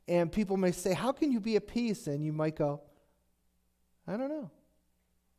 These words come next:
but I'm at peace, beca-, and I know it's from God." How does God do that?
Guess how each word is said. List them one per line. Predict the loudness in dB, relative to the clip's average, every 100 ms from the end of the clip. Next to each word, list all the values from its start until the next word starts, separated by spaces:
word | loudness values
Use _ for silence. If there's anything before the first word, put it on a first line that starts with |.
| _ _ _ _
but | -8
I'm | -6 -6
at | -10 -12
peace, | -12 -12 -14 -18 -14
beca-, | -10 -8
and | -4 -4
I | -4
know | -4 -4
it's | -4
from | -8 -10 -6
God." | -6 -6 -10
How | -2 -2
does | 0
God | 4 4 4
do | 0
that? | 0 0 -2